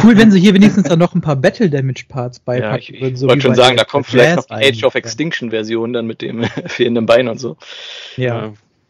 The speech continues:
Speaker 3: dann
Speaker 1: Ach,
Speaker 3: das
Speaker 1: das kann ich
Speaker 3: große
Speaker 1: mit der
Speaker 3: Loch in der
Speaker 1: Stichsäge
Speaker 3: Brust
Speaker 1: auch selber
Speaker 3: ist.
Speaker 1: machen.
Speaker 3: Hm. Ja. Und schöner Blast-Effekt dann quasi noch und so.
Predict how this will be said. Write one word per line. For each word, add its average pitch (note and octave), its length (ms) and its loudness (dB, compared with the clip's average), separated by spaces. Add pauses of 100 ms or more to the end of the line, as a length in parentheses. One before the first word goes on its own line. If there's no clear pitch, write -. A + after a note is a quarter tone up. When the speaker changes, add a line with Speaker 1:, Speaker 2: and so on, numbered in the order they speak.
(280)
Speaker 3:
dann A2 120 -12
Speaker 1:
Ach, - 60 -10
Speaker 3:
das B2+ 140 -4
Speaker 1:
das - 40 -14
kann E3+ 140 2
ich F#3 80 4
Speaker 3:
große - 0 -
Speaker 1:
mit F#3 80 2
der C3 60 4
Speaker 3:
Loch C#3+ 100 0
in B2 80 -8
der B2 120 -2
Speaker 1:
Stichsäge E3 260 2
Speaker 3:
Brust C#3 160 2
Speaker 1:
auch C3 40 -4
selber B2+ 220 0
Speaker 3:
ist. A2+ 80 -2
Speaker 1:
machen. A2+ 380 -8 (320)
Speaker 3:
Hm. E2+ 180 -18
Ja. G#2+ 60 -14 (800)
Und - 140 -20
schöner G#2+ 220 -6
Blast-Effekt A#2 880 -6
dann G#2+ 120 -12
quasi G#2 360 -14
noch G2+ 320 -16
und F2 280 -20
so. - 160 -20